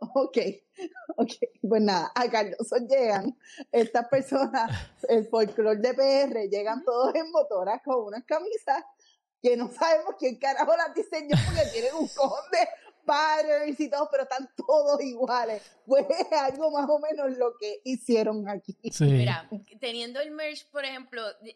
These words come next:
Speaker 3: yo, yo, yo tengo merch y es bien, yo soy bien changa con eso, porque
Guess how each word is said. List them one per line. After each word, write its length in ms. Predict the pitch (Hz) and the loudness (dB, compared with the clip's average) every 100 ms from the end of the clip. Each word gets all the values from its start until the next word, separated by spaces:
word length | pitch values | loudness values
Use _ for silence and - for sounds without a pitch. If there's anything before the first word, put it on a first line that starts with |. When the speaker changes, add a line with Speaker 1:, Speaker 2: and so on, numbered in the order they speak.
| 214 | -14
Speaker 3:
yo, 160 | 208 226 214 | -12 -12 -10
yo, 380 | 214 226 240 240 | -10 -8 -8 -10
yo 160 | 220 233 | -12 -10
tengo 300 | 262 285 285 | -10 -6 -6
merch 380 | 277 240 - - _ _ _ - | -6 -10 -12 -20 _ _ _ -12
y 220 | 233 226 | -6 -6
es 140 | 220 | -6
bien, 840 | 208 254 269 277 262 233 196 170 165 _ _ _ _ _ _ _ _ _ | -10 -10 -10 -12 -14 -16 -16 -20 _ _ _ _ _ _ _ _ _ _
yo 100 | 247 | -10
soy 140 | 233 269 | -8 -10
bien 260 | 277 277 | -12 -12
changa 380 | - 233 226 208 | -10 -12 -6 -8
con 180 | 190 190 | -8 -10
eso, 260 | 185 196 180 | -12 -12 -14
porque 640 | 185 170 196 185 185 | -14 -12 -8 -4 -4